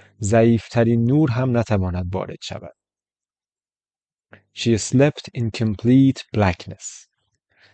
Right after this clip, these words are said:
در سیاهی کامل می‌خوابید. She wasn't afraid of the dark.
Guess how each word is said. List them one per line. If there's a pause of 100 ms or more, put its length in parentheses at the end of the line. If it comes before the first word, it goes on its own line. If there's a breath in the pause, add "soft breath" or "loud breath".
(140)
در
سیاهی
کامل
می‌خوابید. (960)
She
wasn't
afraid
of
the
dark.